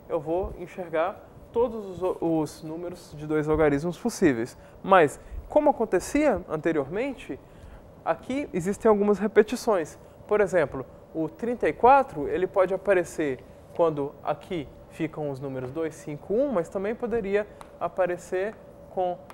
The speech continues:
o um, cinco, dois e, por exemplo, com o cinco, um, dois e várias outras,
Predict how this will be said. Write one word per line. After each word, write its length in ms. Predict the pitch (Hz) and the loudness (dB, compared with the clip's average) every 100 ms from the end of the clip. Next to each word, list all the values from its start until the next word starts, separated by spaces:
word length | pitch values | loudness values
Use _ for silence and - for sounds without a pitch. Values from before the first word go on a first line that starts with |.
| - | -16
o 180 | 151 196 - | -10 -10 -8
um, 220 | 175 175 | -6 -6
cinco, 440 | - - 156 - | -10 -14 -14 -12
dois 540 | 165 156 190 254 - - - - - - | -8 -6 -6 -6 -12 -18 -20 -20 -20 -14
e, 340 | - 160 156 151 - - - | -4 -2 -2 -4 -8 -20 0
por 160 | 160 | 2
exemplo, 520 | 147 143 139 131 135 127 - - - | 2 0 -4 -2 -2 -2 -12 -20 0
com 240 | - 151 139 | 6 6 4
o 80 | 147 | -4
cinco, 580 | - 190 175 160 165 170 | -4 -2 -2 -4 -4 -2
um, 220 | 160 165 | 0 2
dois 440 | 156 214 277 - - | 6 8 6 0 -2
e 60 | |
várias 360 | 190 226 240 151 | 6 6 6 6
outras, 500 | 143 131 143 131 - | 4 4 0 0 -6